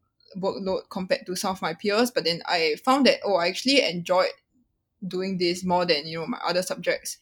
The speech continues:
And, um, during this program, we got to, we got a lot of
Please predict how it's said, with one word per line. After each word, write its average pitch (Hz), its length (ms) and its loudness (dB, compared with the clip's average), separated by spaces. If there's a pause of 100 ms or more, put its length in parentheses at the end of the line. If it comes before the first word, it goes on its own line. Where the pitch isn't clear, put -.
And, 208 440 4
um, 190 480 2 (440)
during 233 260 6
this 233 180 4
program, 180 720 0
we 180 200 -4
got - 320 0
to, 175 460 -4 (240)
we 226 60 -2
got 294 200 6
a - 20 -2
lot 180 160 4
of 185 100 -2